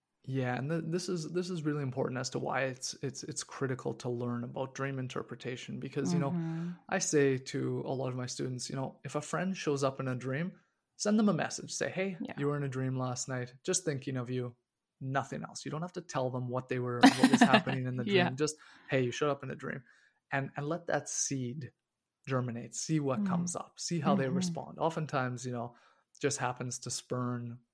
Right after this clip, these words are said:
Speaker 1: the right conversation that you needed to, right, to have at that point or that they
Speaker 2: Mm.
Speaker 1: needed to have. But
Speaker 2: Mm-hmm.
Speaker 1: rather than getting literally, and "I saw this happen to you in a dream," or "We did this," you know, we can have some fun and share them. And
Speaker 2: Mm-hmm.
Speaker 1: interestingly,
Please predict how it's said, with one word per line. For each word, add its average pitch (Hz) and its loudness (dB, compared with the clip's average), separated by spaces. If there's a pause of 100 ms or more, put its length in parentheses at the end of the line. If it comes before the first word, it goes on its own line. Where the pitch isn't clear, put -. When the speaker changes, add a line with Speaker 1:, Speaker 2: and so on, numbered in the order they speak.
Speaker 1:
the 135 2
right 143 4
conversation 131 -2
that 117 -8
you 123 -6
needed 120 -6
to, 123 -6
right, 127 -6 (260)
to 135 -2
have 117 -4
at 120 -6
that 127 -4
point 127 -8
or 131 -4
that 123 0
they 139 4
Speaker 2:
Mm. 139 0
Speaker 1:
needed 123 -8
to 123 -6
have. - -8 (500)
But 208 2 (120)
Speaker 2:
Mm-hmm. 131 4
Speaker 1:
rather 135 6
than 131 0
getting 123 -2
literally, 123 0
and 123 -2
"I 123 -6
saw 123 -4
this 123 -6
happen 123 -2
to 123 -8
you 123 -4
in 120 -4
a 120 -6
dream," 120 -6
or 117 -8
"We 123 -2
did 117 -10
this," 127 -6 (420)
you 180 -4
know, 175 0
we 190 -2
can 143 -2
have 127 -2
some - -8
fun 127 -6
and 123 -10
share 135 -4
them. 139 -8 (420)
And 196 2
Speaker 2:
Mm-hmm. 175 0
Speaker 1:
interestingly, 127 -4